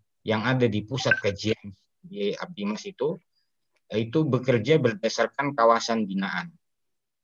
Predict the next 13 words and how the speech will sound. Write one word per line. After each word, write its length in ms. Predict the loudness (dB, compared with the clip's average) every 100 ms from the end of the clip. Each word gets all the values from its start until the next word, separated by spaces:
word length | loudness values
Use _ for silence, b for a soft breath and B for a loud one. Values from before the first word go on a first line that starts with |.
| _ _
Yang 320 | 2 4 4
pada 160 | 4 4
dasarnya 520 | 4 2 2 0 0
kawasan 480 | 4 4 4 2 -4
binaan 400 | -4 -4 -2 -2
itu 420 | -4 -4 0 0 0
terdiri 560 | -8 -8 -6 -4 -4 -8
atas 640 | -12 -12 -4 -4 -4 -10 -16 _ _
utamanya 560 | -10 0 2 4 2 2
di 160 | 0
Jawa 260 | 0 2 2
Timur 300 | 0 -4 -4
sendiri, 580 | -4 -6 -4 -2 -2